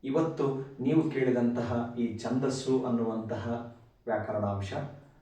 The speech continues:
ಸರಳವಾಗಿ ನಿಮಗೆ ಅರ್ಥ ಆಗಿದೆ ಅಂತ ಹೇಳಿ ನಾನು ಭಾವಿಸ್ತೀನಿ. ಯಾರೆಲ್ಲ ನನ್ನ ವಿಡಿಯೋವನ್ನ ನೋಡ್ತಾ ಇದ್ದೀರಿ, ದಯಮಾಡಿ ಜಿ ಎಂ ವಿ ಕನ್ನಡ ಈ ಚಾನಲನ್ನು ನೀವು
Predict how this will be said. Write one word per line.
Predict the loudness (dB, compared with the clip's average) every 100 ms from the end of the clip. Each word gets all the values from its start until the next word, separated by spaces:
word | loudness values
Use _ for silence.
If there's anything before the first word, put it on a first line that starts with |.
| -6
ಸರಳವಾಗಿ | 4 6 8 6 4 -2 -6 -8 -4
ನಿಮಗೆ | -2 2
ಅರ್ಥ | 2 0 0
ಆಗಿದೆ | 2 4 4 4
ಅಂತ | 2 -2
ಹೇಳಿ | -2 -2 0 -2 -4
ನಾನು | -4 -2
ಭಾವಿಸ್ತೀನಿ. | -2 0 -2 -2 -4 -4 -6 -14 -20 -20 -20 _ _ _ _
ಯಾರೆಲ್ಲ | 0 2 4 6 6 6 2 -6 -14 -20 -4
ನನ್ನ | -2 0 2
ವಿಡಿಯೋವನ್ನ | 4 8 8 8 4 2 0 -6 -2
ನೋಡ್ತಾ | 0 2 0
ಇದ್ದೀರಿ, | 0 0 -2 -4 -10 -20 _ -8 2
ದಯಮಾಡಿ | 4 4 4 4 2 0 -6 -14 -20 _ -16
ಜಿ | -4 0
ಎಂ | 2 2 0
ವಿ | 0 0 0
ಕನ್ನಡ | 0 2 0 -2 -4
ಈ | -4
ಚಾನಲನ್ನು | -2 0 2 2 2 0 0 -6 -14 -12
ನೀವು | -6 -4 -2 -4